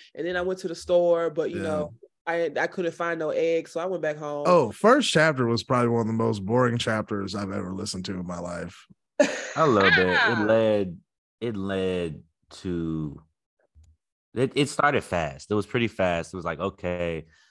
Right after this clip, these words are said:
Speaker 3: um, you got proposed to by your boyfriend. Everything is going all right. You're having a great day. The next thing you know, uh, you find out that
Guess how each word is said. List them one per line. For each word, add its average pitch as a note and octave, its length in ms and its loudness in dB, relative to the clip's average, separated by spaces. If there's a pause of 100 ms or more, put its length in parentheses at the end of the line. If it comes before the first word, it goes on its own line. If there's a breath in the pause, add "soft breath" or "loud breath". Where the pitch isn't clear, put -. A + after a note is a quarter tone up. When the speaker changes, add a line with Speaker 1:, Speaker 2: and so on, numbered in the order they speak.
(220 soft breath)
Speaker 3:
um, E2 560 -4
you E2 100 -10
got D#2+ 160 -6
proposed F2 480 -4
to F#2 80 -4
by E2 160 -2
your E2+ 140 -2
boyfriend. D2+ 640 -8
Everything E2 380 -8
is D#2 120 -10
going E2 260 -6
all D#2+ 180 -2
right. D#2+ 380 -2 (300 soft breath)
You're D#2+ 100 -6
having D#2+ 240 -4
a D#2 60 -8
great D#2+ 280 -4
day. D2+ 180 -4
The D2 80 -8
next D#2+ 280 -8
thing D#2+ 140 -8
you D#2 60 -6
know, F#2 380 0 (520 loud breath)
uh, E2 440 0
you D#2+ 120 -6
find G2 360 0
out D#2+ 340 -2 (140)
that D#2+ 280 -4